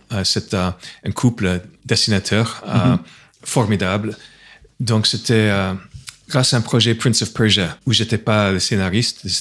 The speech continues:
Speaker 1: de ce projet-là, mais j'ai vu le travail de Lewin et Alex, et après, je leur ai proposé, euh, mon premier B D en tant que scénariste,
Speaker 2: Mhm.
Speaker 1: qui était justement une histoire, euh, des Templiers,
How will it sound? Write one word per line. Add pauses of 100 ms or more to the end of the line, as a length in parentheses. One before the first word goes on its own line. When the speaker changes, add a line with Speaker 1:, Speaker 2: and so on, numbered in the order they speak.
(180)
Speaker 1:
de
ce
projet-là, (220)
mais
j'ai
vu
le
travail
de
Lewin
et
Alex, (300)
et
après,
je
leur
ai
proposé,
euh, (220)
mon
premier
B
D (140)
en
tant
que
scénariste,
Speaker 2:
Mhm. (400)
Speaker 1:
qui
était
justement
une
histoire,
euh, (300)
des
Templiers,